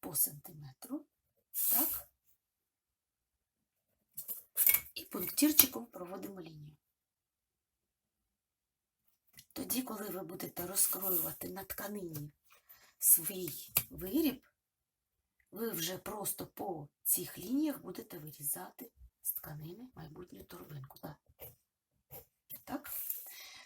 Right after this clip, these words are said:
Ось ця лінія в нас буде продовжена. Тут ми нічого не додаємо. Тут у нас іде згин тканини по цій лінії. Ну і верх.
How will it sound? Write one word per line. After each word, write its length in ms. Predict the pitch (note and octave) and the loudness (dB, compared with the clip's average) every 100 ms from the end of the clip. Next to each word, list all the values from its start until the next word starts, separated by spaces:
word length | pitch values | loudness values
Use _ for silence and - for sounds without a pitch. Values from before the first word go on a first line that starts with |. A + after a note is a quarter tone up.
| - - | -14 -4
Ось 200 | A3 - | 4 6
ця 220 | - G3 | 6 6
лінія 320 | F3+ D4+ D#4 | 4 6 6
в 60 | F3+ | 4
нас 200 | G3 F#3 | 0 -2
буде 220 | F#3 G3+ | -4 -6
продовжена. 680 | - F#3+ F3 F3 C#3 D#3 - | -6 -6 -4 -4 -2 -4 -6
Тут 260 | - B3 - | -12 -12 -8
ми 100 | F#3+ | -6
нічого 500 | E3+ - - F3+ A#3 | -6 -4 -4 -4 -6
не 140 | F#3 | -8
додаємо. 600 | E3 E3 - D3 D#3 D3 - | -10 -8 -6 -4 -4 -6 -8
Тут 240 | F#3+ F#3+ | -12 -10
у 40 | - | -4
нас 340 | B3 C#4 - - - | 2 2 2 -6 -16
іде 400 | C#3+ F3+ F3+ B3+ - _ - - - - | -10 -6 -6 -6 -14 _ -20 -18 -18 -2
згин 520 | - D3 E3+ G3+ C4 - _ _ | 0 0 -2 -4 -6 -10 _ _
тканини 500 | - F#3 F3 D#3 C#3+ - _ - - - - - - - _ | -10 -8 -6 -6 -6 -12 _ -6 -4 -4 -8 -12 -12 -12 _
по 100 | - | -2
цій 240 | - F3+ | 0 0
лінії. 360 | D3 D3 C#3 C#3 - - - - - | -4 -6 -8 -12 -16 -12 -10 -10 -12
Ну 80 | - | 2
і 100 | C4 | 4
верх. 500 | - - - - - | 4 0 -6 -8 -12